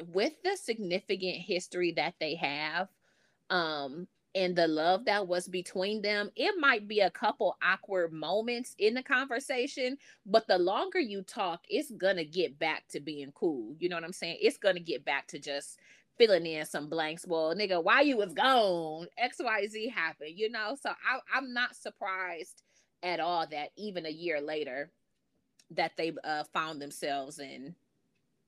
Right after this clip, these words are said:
the same situation, uh, being happy to see if it will work.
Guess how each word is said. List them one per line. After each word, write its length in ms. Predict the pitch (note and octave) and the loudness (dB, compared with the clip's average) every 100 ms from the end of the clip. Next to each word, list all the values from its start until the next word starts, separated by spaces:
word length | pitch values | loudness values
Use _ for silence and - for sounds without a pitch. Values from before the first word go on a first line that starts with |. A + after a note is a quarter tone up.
| _ | _
the 160 | F3 E3 | -2 0
same 280 | - C#3+ D#3 | 0 -4 -4
situation, 840 | D#3 - D3 C3+ C3+ - B2 B2+ - - - - | -6 -2 0 0 -2 -4 -6 -8 -14 -20 -20 2
uh, 160 | F#3 E3 | 6 6
being 260 | E3+ E3+ D#3+ | 8 6 6
happy 600 | G3 E3 - C#3 C3+ - _ _ - | 2 2 2 -6 -8 -14 _ _ -4
to 120 | G#3 | 0
see 300 | F#3 - A3 D#3 | 0 -2 2 2
if 140 | D#3 | 2
it 120 | C3+ | -4
will 160 | A#2+ G#2 | -4 -6
work. 480 | G#2+ F2+ - - | -6 -6 -10 -16